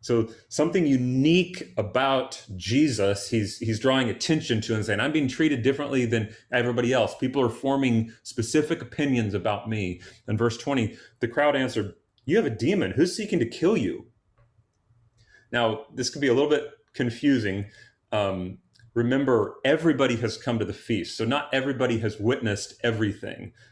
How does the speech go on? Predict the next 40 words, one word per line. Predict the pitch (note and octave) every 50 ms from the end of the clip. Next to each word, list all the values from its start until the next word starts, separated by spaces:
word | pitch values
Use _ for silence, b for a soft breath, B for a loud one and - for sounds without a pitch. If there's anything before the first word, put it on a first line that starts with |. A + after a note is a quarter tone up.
| b b
Like | A#2+ A2 G#2 - -
the | - A2
Jews | F#2 F2+ A#2 C3 C3 B2+ B2 A2+ A2+ -
that | A#2 G2
were | G#2 F#2+
seeking | - - B2+ A2+ A2+ A#2 G2
to | G2+
kill | F2+ - C#3 B2+ B2+ A#2+
him | G#2+ G2+
in | F#2+
chapter | F#2 - A#2 G2+ F#2+ - G#2
five | - - C#3+ C3+ B2 A2 G2+ G2+ G2+
that | A2 A2
seemed | - A#2 G#2+ G#2
to | G2+ F2
be | G#2 F#2
known | F2+ F#2+ G#2+ A2+ A#2+ B2+ C3 B2 A2+
by | G2 F2+ F2+ F2+ E2+ E2+ - _ _ _ _
different | G#2+ G2 - G2+ - - -
people, | - A2+ A2+ A2 - F#2+ F2+ F2 F2+ F2 B B B B B B B B -
um, | G#2+ G2+ G2 F#2+ F#2 F2 F2 - - _ _ _ _ - A#2 A2+ - - _ -
they | A#2+ - - A#2 G#2 A#2+ C3+ C#3+ C3+
are | A2+ G#2
there, | F#2 G#2 G2+ F#2+ G2 F#2+
but | F#2 A2 G2+ - - - _ _
people | - D#3+ E3 E3 C#3+ B2
have | A#2+ -
come | - C3+ A#2
from | A#2+ A#2 A#2
all | A#2 A#2 B2
over | B2 A#2
the | A2 -
place, | - G#2+ G2 G2 F#2+ - - - -
so | - A2 G2+ G2 F#2+ F2+ - -
not | A2 A2 A2+ A#2 A#2
everybody | A2+ A2 G#2 G2 G#2 G2+ F2+
kind | - A#2+ A2 F#2+
of | E2+ F2
knows | F#2+ G2 G2 G2+ G2 F2+ -
that, | - F#2 F2